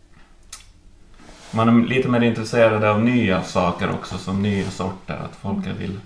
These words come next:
Speaker 1: vill
Speaker 2: Mm.
Speaker 1: höra att, "Jaha, finns det någon ny sort?"
Speaker 2: Mm.
Speaker 1: Förut var det mycket att, "Ja, har ni inga Lobo?" Så... Så <laughs> det, det är liksom, man, man ville ha det gamla säkra, men,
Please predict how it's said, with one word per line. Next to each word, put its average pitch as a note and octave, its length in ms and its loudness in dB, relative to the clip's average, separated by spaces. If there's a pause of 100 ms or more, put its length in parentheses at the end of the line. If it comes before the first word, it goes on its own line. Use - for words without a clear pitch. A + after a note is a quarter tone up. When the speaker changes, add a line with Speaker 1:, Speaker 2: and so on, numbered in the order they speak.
Speaker 1:
vill F#2+ 140 -2
Speaker 2:
Mm. G2+ 120 0
Speaker 1:
höra F2+ 260 -2
att, E2+ 100 -8
"Jaha, G#2 220 -4
finns G2 260 -4
det F#2 60 -6
någon F#2+ 180 0
ny G#2 200 0
sort?" - 420 -10
Speaker 2:
Mm. D3+ 300 0 (180)
Speaker 1:
Förut G#2+ 300 0
var G#2+ 100 2
det G2+ 80 0
mycket F#2 380 -4
att, E2+ 160 -10 (500)
"Ja, F#2 80 -6 (260)
har F#2+ 200 0
ni F#2 120 -2
inga F2+ 140 -4
Lobo?" F#2 500 -4
Så... - 120 -14 (1120)
Så - 160 -10
<laughs> - 40 -6 (120)
det, C#3+ 140 2
det A#2+ 100 4
är G2+ 120 6
liksom, F2+ 540 0
man, F#2 280 0
man F#2 220 2
ville G2 200 2
ha G2 160 4
det F2+ 140 0
gamla F#2+ 380 2
säkra, F2 520 -2
men, F#2 160 -6